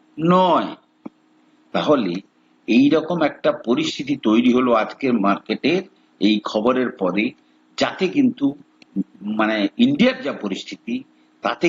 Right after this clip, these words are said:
কিন্তু নিফটি নতুন হাইতেও যেতে পারে। শুধু প্রবলেম কোথায়? প্রবলেম হচ্ছে ম্যাক্রো কিছু কিছু ইভেন্ট আছে, জিওপলিটিক্যাল টেনশন আছে, ইউএস এর প্রবলেম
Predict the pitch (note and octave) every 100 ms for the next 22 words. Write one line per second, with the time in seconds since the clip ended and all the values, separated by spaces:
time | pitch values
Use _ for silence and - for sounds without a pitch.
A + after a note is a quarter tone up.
0 | - C#3+ C#3 F#3+ A#3+ _ _ _ F#3+ A#2
1 | - F3+ A#3 - G#2+ - E3 E3+ - F#2+
2 | - C#3 F#3 C#3+ A#3+ _ _ _ _ -
3 | G#2+ - F3 G3 _ _ _ - G#3 -
4 | - _ _ _ - - - A#3+ C#4 -
5 | - F3 F#3 G#3+ A3+ G#3+ G3+ G#3 A#3+ B3+
6 | - _ _ _ - A#2 C#3+ F#3 E3+ C3
7 | - D#3 F#3+ - - F3 - C3+ - -
8 | A#3 G3 C#3 - - C#3 C#3 _ _ _
9 | F#2+ G#2 D3 C#3 - - D3+ F3 - -
10 | - - - C#3+ G3+ A3 G3 E3 D3 A#2+
11 | C#3 C3 - F2 G2 B2 A#2 A#2+ - B2+
12 | B2+ _ _ _ _ _ _ _ - D3
13 | F#3+ A#3+ C#4+ - G3+ G3 - _ _ -
14 | - C#3 C#3 C3+ C3+